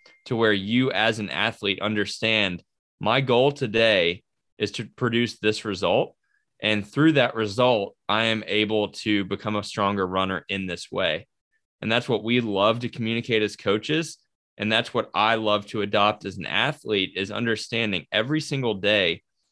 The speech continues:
I have a purpose for my training, and I get to adopt that purpose. I get to fulfill that intention,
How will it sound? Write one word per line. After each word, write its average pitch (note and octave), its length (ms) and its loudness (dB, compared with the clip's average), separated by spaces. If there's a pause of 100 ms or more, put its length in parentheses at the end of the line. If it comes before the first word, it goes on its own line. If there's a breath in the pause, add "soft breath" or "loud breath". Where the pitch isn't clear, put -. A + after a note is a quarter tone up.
(140)
I G#2 160 2
have A#2 240 0
a G#2+ 60 0
purpose G#2+ 580 -2
for G2 220 -4
my F2+ 160 -2
training, G2+ 560 -4 (720)
and G2+ 160 -2
I G#2+ 240 0
get A#2+ 220 -2
to G#2+ 120 -4
adopt F#2 440 0
that - 200 0
purpose. A2 560 0
I F#2 140 0
get F#2+ 300 -2
to G2+ 140 -6
fulfill G#2 580 0
that G2+ 180 0
intention, A2+ 720 -4